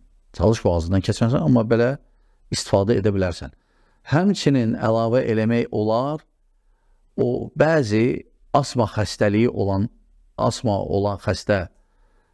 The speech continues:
oruç tuta bilər. Əgər o dərmanı da istifadə eləyəcəksə,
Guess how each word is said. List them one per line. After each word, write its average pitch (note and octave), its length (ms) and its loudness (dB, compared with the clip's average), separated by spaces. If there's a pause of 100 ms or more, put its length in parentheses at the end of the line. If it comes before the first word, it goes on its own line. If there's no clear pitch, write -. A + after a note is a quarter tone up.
(300)
oruç A2+ 300 2
tuta - 220 0
bilər. G#2+ 480 0
Əgər A2+ 260 2
o A#2 140 -4
dərmanı G#2+ 420 0
da G#2+ 100 0
istifadə G#2+ 420 0
eləyəcəksə, G2 520 0